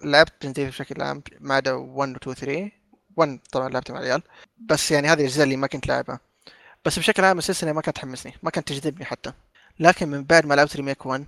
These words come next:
من بعد اللي شفته في ريميك تو، يا أخي،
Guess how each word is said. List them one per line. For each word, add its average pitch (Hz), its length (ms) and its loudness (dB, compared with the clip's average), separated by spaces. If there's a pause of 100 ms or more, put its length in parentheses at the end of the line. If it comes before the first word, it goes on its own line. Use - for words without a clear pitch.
(440)
من 143 100 -12
بعد 160 180 0
اللي 139 100 2
شفته 147 260 -6
في - 60 -14
ريميك 147 260 -4
تو، 143 220 -6 (480)
يا 147 180 10
أخي، 131 540 -2